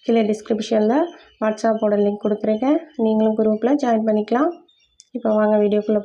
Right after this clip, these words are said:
போகலாம். லைன் எப்படி போடுறதுன்னு பார்க்கலாம். மெஹந்தி கோனை ஸ்டார்ட் பண்ணும்போது லைட்டாக ப்ரெஷர் கொடுத்து மெதுவா எந்த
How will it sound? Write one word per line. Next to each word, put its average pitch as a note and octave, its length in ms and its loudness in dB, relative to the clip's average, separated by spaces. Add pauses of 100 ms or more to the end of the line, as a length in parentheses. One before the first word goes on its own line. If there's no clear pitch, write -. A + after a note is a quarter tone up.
போகலாம். A3+ 340 2 (1000)
லைன் C4 320 4
எப்படி A#3 200 0 (120)
போடுறதுன்னு G3+ 520 2
பார்க்கலாம். G#3 460 0 (1600)
மெஹந்தி B3+ 420 2
கோனை G#3+ 340 2 (380)
ஸ்டார்ட் A#3 400 -4
பண்ணும்போது G#3 540 0 (680)
லைட்டாக A#3+ 440 0
ப்ரெஷர் A3 400 -2
கொடுத்து G#3 340 0 (840)
மெதுவா A3+ 640 2 (1500)
எந்த C4 180 2